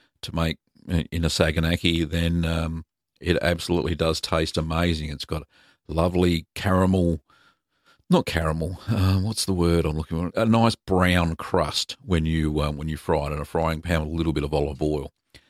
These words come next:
And it doesn't melt, so that's absolutely fine. That's what, what it's not supposed to do anyway, because the,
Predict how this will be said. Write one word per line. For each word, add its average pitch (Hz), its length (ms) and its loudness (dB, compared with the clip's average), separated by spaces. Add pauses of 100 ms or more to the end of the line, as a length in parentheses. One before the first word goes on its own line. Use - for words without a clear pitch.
(140)
And 113 100 2
it 113 80 4
doesn't 131 340 4
melt, 104 360 4 (180)
so 82 200 0
that's - 340 0 (460)
absolutely 95 540 4
fine. 117 360 4
That's 92 160 2
what, 85 140 -2
what 85 180 4
it's - 180 -2
not 87 280 2
supposed 110 400 4
to 110 80 0
do 101 200 6
anyway, 110 480 4 (380)
because 85 580 0
the, 90 440 0